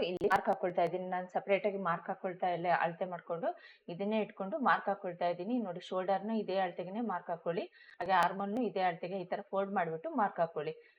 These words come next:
ನೆಕ್ಸ್ಟ್ ಇದು ಸುತ್ತ ಅಳತೆದು ಒಂದು ಪಾಯಿಂಟ್. ಇದರಿಂದ ನಾನು ಬ್ಲೌಸ್ ಬ್ಯಾಕ್ ಸೈಡ್ ಗೆ ಒಂದ್ ಇಂಚ್ ಎಕ್ಸ್ಟ್ರಾ ತಗೊಂಡಿದ್ದೆ.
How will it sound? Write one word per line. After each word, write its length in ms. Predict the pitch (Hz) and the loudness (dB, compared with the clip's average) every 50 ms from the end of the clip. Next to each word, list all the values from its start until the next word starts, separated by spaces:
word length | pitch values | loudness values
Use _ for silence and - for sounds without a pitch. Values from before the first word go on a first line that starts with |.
| _ _ - | _ _ -6
ನೆಕ್ಸ್ಟ್ 280 | 220 247 233 - - | -4 -4 -4 -4 -2
ಇದು 240 | 240 220 196 226 233 359 - - _ _ _ | -2 -2 0 -2 -2 -4 -4 -10 _ _ _
ಸುತ್ತ 240 | - 214 202 - 226 | -4 -4 2 4 6
ಅಳತೆದು 380 | 190 175 170 - 202 202 240 | 6 6 4 2 -4 -2 -2
ಒಂದು 180 | 185 175 185 - | -4 -4 -4 -2
ಪಾಯಿಂಟ್. 340 | - 180 170 165 160 - 208 233 370 - - - | 0 2 2 2 0 -2 -4 -4 -4 -6 -6 -6
ಇದರಿಂದ 460 | 180 180 185 214 233 262 247 202 180 170 185 226 - - - _ _ _ _ _ _ _ | -4 -2 -2 0 0 0 2 4 6 6 4 4 0 -8 -20 _ _ _ _ _ _ _
ನಾನು 260 | - 214 233 247 254 277 | 2 2 4 4 2 2
ಬ್ಲೌಸ್ 340 | 269 247 196 190 196 220 226 | 0 2 2 4 4 4 4
ಬ್ಯಾಕ್ 240 | 240 220 185 190 190 | 4 4 4 4 4
ಸೈಡ್ 200 | - 220 196 196 | 0 0 0 0
ಗೆ 80 | 220 - | 0 0
ಒಂದ್ 180 | - 214 202 226 | 0 0 2 2
ಇಂಚ್ 180 | 220 226 226 202 | 2 2 0 -2
ಎಕ್ಸ್ಟ್ರಾ 220 | 180 - - 190 | -4 -4 -6 -6
ತಗೊಂಡಿದ್ದೆ. 480 | - 202 170 170 156 156 - - 277 | -4 -2 -2 -2 -2 -2 -2 -2 -2